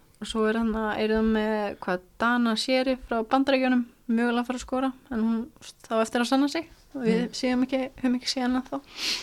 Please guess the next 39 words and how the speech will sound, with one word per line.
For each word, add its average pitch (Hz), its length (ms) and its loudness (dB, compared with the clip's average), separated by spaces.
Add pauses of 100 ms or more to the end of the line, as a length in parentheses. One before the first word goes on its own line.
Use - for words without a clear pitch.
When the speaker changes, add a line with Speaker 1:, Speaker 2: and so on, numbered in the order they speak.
(680)
Speaker 2:
Algjörlega. 180 500 0
Speaker 1:
Ná. 190 220 -4 (680)
Speaker 2:
Þannig 175 100 4
að 185 40 6
við 208 60 6
höfum 226 120 6
ekki 226 120 2
fengið 240 240 4
neina 240 240 2
vísbendingar 233 560 2
um 240 140 4
að 202 140 4 (180)
spáin 226 420 6
okkar 180 160 4
klikki. 185 440 4 (520)
Þær 196 180 4
verða 190 200 6
bara 180 140 4
að 175 100 4
sýna 202 200 2
okkur 175 140 -2
fram 185 220 2
á 180 40 2
það 175 220 4
í 180 100 2
þessum 175 200 -2
fyrstu 180 200 -2
leikjum 185 300 4
Speaker 1:
Já. 185 140 6
Speaker 2:
að, 240 160 -4 (200)
að 185 140 -2
þær 185 180 2 (420)
geti 180 200 0
betur. 185 380 4
En 196 160 4 (880)
þú 214 100 4
segir, 220 500 4
talar 214 300 2
um 214 140 4